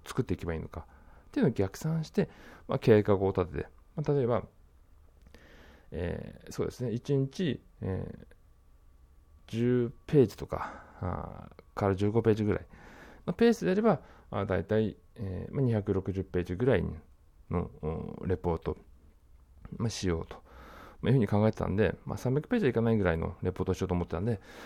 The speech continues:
まあ、大体そのぐらいの、お、ペースであれば終わるかなというふうに考えて、まあ、作っていったんですよね。まあ、そうすると、お、まあ、ちゃんとこう、計画的にやれば、まあ、一日例えば二百六十ページを、お、書こうと思ったら、まあ、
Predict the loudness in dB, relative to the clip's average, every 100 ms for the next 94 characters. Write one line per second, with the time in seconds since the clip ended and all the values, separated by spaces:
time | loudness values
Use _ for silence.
0 | -8 -2 -2 2 4 4 4 2 0 0
1 | 0 2 2 2 0 -2 0 0 0 -6
2 | -10 -14 -20 -6 4 4 4 -2 -2 -2
3 | -4 -6 -8 -4 -4 -4 -8 -8 -14 -16
4 | -18 -20 -20 -20 -12 -10 -8 -8 -10 -8
5 | -6 -6 -10 -20 -20 -20 -20 -20 -20 -20
6 | -20 -14 0 2 4 4 6 6 6 2
7 | 0 2 2 0 -4 -8 -12 2 8 10
8 | 8 4 2 0 -6 -18 0 6 8 6
9 | 4 4 6 6 4 4 4 0 -18 -18
10 | -2 0 6 8 8 6 6 8 8 6
11 | 4 0 2 4 6 8 6 6 0 0
12 | 2 2 6 6 6 4 -8 -4 -4 -2
13 | 2 4 4 2 4 8 8